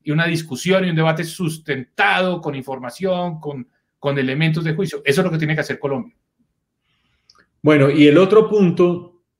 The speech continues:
Speaker 2: es el que tiene que ver con lo que viene ahorita, es decir, los resultados electorales, las encuestas y el largo periodo, que va a ser por ahí de una semana,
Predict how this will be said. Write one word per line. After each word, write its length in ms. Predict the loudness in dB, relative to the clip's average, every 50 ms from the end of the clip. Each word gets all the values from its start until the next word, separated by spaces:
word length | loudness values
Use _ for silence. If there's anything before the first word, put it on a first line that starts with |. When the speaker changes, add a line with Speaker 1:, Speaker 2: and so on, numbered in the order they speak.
| _ _
Speaker 2:
es 180 | -6 -6 -2 -2
el 100 | -2 0
que 120 | 0 -2
tiene 300 | 0 0 -2 -2 -2 0
que 120 | 0 2 2
ver 260 | 2 2 0 0 -2
con 380 | -4 -4 -2 -2 -4 -6 -8 -6
lo 200 | 0 0 0 0
que 120 | 0 -2
viene 320 | -2 0 0 0 0 2 0
ahorita, 420 | 0 0 0 -2 -4 -8 -16 -20 _ _ _
es 140 | -8 -6
decir, 520 | -6 -6 -4 -4 -4 -4 -4 -4 -8 -16 _ _ _ _ _ _ _
los 140 | -6 -4 -2
resultados 560 | -4 -4 -6 -8 -2 2 4 4 4 4 2
electorales, 800 | 2 0 0 0 0 2 4 4 4 4 2 0 -4 -6 -8
las 160 | -8 -6 -6 -6
encuestas 720 | -8 -2 0 0 0 0 0 -4 -4 -6 -6 -10 -18 _ _ _ _ _ _ _ _ _ _ _ _ _ _ _ _ _ _ _ _ _ _ _ _
y 260 | 4 6 6 8 8
el 200 | 6 6 6 6
largo 460 | 6 6 6 4 2 4 2 0 2 2
periodo, 800 | 2 2 4 4 6 6 6 4 2 0 -2 -4 -8 -14 _ _ _ _ _ _ _ _
que 100 | -4 -2
va 140 | -2 -2
a 20 | 0
ser 260 | 0 -2 -2 -2 -4
por 200 | -2 0 2 4
ahí 180 | 4 2 4 4
de 100 | 2 2
una 220 | 4 2 0 0
semana, 680 | 0 0 -2 -2 -2 -4 -4 -6 -6 -8 -10 -18 _